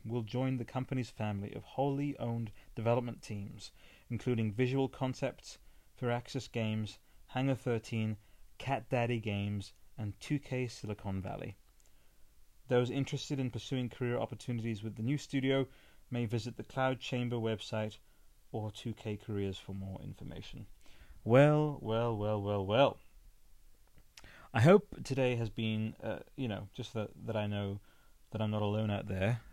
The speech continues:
Um, I know that I'm not alone in, in this, but it feels really surreal to be reading about, um, not just, uh, BioShock four being officially confirmed in a press statement, but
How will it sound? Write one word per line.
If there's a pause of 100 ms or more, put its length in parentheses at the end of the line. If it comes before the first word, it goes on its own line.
(180)
Um,
I
know
that
I'm
not
alone
in,
in
this,
but
it
feels
really
surreal (320)
to
be
reading
about,
um, (500)
not
just, (560)
uh, (300)
BioShock
four
being
officially
confirmed
in
a
press
statement, (400)
but